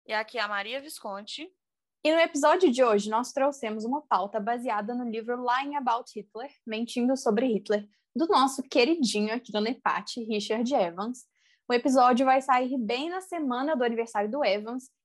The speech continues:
Speaker 2: e como comemoração, nós vamos lançar posts só sobre ele e sua obra. Se vocês acompanham o nosso Instagram, vocês já, com certeza já conhecem esse esquema das semanas temáticas. E hoje vamos falar sobre o Mentindo sobre Hitler,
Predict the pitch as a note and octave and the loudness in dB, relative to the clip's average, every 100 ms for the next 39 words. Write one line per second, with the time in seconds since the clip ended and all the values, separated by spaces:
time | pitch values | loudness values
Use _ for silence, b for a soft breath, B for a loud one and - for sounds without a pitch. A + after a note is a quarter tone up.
0 | - B4 F#4+ C#4 C#4+ B3+ A#3+ B3 B3 D4 | -6 2 2 4 4 2 4 4 4 2
1 | - A3 A3 A3+ A3 G#3 G#3 A3+ G#3+ G3+ | 2 -2 0 -2 -2 -4 -4 -4 -2 -4
2 | - G3+ G3 G#3 A#3+ - D4+ D4 D4 C#4 | -2 0 0 -2 -8 -2 2 2 2 -2
3 | C4 G#3 G3+ G3+ G#3 _ - G#3 D4 B3 | 0 0 0 -2 -6 _ -14 -4 2 4
4 | F3+ F3+ G3 G#3 b b - A3+ B3 C#4+ | 4 2 -4 -6 b b -4 0 2 4
5 | D#4+ D#4 C#4+ C4 B3+ C4 C4 C4+ A3 A3 | 4 4 2 2 0 -2 -2 -2 -2 -6
6 | - A3 G#3 - A#3 B3+ A#3+ A3 G#3+ G#3+ | -4 -4 -6 -8 -6 -4 -4 -2 -2 2
7 | A3 A3 B3+ G#3 G#3+ B3 B3+ A3 - - | 2 2 0 0 -2 -2 -6 -8 -10 -2
8 | G3+ G#3+ G#3 G#3 G3+ F#3+ G3 - C#4 G#3 | 0 0 -2 -4 -6 -6 -8 -2 2 2
9 | G#3 - C#4+ C#4+ _ b b b b b | 0 -2 -4 -4 _ b b b b b
10 | D#4+ F4 C#4 D4 C4+ C4 C4+ D#4+ B3 A3 | 2 4 6 4 2 -2 2 4 6 4
11 | - - A#3+ A3+ A#3+ B3 C4 D4 A#3+ G#3+ | 0 -6 -6 -4 -6 -6 -6 -8 -6 -6
12 | G#3+ A3 D4 C4 A#3+ C4+ | -2 2 2 2 2 2